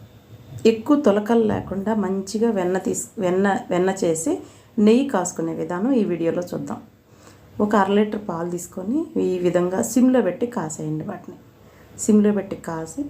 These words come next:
తోడు పెట్టాక ఫ్రిడ్జ్లో పెట్టేద్దాం. ఫ్రిడ్జ్లో పెడితే మేగడ ఈ విధంగా వస్తుంది. దాన్ని స్పూన్ని కూడా తడి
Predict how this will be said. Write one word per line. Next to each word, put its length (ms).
తోడు 220
పెట్టాక 480
ఫ్రిడ్జ్లో 340
పెట్టేద్దాం. 500
ఫ్రిడ్జ్లో 320
పెడితే 340
మేగడ 360
ఈ 100
విధంగా 340
వస్తుంది. 420
దాన్ని 560
స్పూన్ని 540
కూడా 380
తడి 260